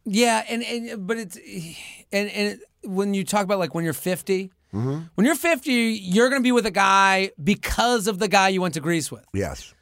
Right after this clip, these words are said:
Speaker 1: That is gonna relate to
Speaker 2: Those
Speaker 1: everything. Those experiences are gonna be what get you the next experience.
Speaker 2: It's all building. You have to build. So every person you're with, if it doesn't work, they're pushing you towards the next person.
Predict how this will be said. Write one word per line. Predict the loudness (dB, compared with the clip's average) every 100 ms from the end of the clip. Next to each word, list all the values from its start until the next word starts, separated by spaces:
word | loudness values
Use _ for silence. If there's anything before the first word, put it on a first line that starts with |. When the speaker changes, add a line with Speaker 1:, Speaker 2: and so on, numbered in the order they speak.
| _ _
Speaker 1:
That | 4 6
is | 4 2
gonna | 0 2
relate | 2 2 0 0 0
to | 2
Speaker 2:
Those | 2 4
Speaker 1:
everything. | 2 2 -2 0 0
Those | 0
experiences | -2 0 2 2 0 0
are | 0
gonna | 2
be | 2
what | 2 0
get | -2
you | -2 -2
the | 0
next | 0 -2 -6
experience. | -2 -2 -2
Speaker 2:
It's | -2
all | 0 0
building. | -2 -2 -2 -2 -6 -8 -16 -4
You | -4
have | -2
to | -6
build. | -2 0 0 -6 -14
So | -6 -4
every | -2 -2
person | -2 -2 -2
you're | -2
with, | -2 -2
if | -6
it | -2
doesn't | 0 0 -2
work, | -2 -2 -4
they're | -6
pushing | -2 -4 -4
you | -6
towards | -4 -6 -4
the | -4
next | -6
person. | -4 -6 -6 -10